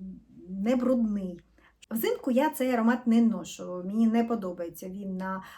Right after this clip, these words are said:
морозі. Е, влітку цей аромат я наношу, е, але якось він мені більше стає мускусним. Е, хоча він непогано, непогано і влітку звучить, е,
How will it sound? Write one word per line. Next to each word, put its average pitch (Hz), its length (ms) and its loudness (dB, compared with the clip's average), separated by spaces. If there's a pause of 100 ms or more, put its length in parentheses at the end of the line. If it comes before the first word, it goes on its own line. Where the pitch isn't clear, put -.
(100)
морозі. 285 640 0 (380)
Е, 202 280 -6
влітку 240 560 2
цей 220 200 -6
аромат 190 420 -4
я 196 140 -8
наношу, 285 720 -2 (360)
е, - 200 -14 (100)
але 262 500 2 (460)
якось 233 340 -6
він 320 360 0
мені 277 380 6
більше 254 800 0 (240)
стає 247 840 -2 (300)
мускусним. 196 680 2 (680)
Е, 180 240 -6 (140)
хоча 311 300 -4
він 277 220 4
непогано, 262 720 2
непогано 208 720 -4
і 226 120 -2
влітку 190 400 -6
звучить, 349 540 -6 (420)
е, 196 160 -10